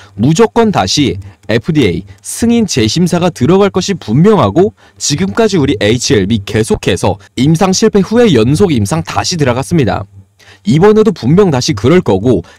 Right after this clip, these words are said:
기대 심리로 인한 주가 상승은 어떻게 해요? 무조건,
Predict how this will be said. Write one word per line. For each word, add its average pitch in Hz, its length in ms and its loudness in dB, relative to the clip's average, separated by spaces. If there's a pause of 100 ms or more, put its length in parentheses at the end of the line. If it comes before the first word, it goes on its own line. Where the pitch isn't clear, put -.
(100)
기대 165 300 2
심리로 208 560 2
인한 127 280 0
주가 113 320 -4
상승은 190 560 0
어떻게 123 260 -2
해요? 90 140 0 (300)
무조건, 156 540 -2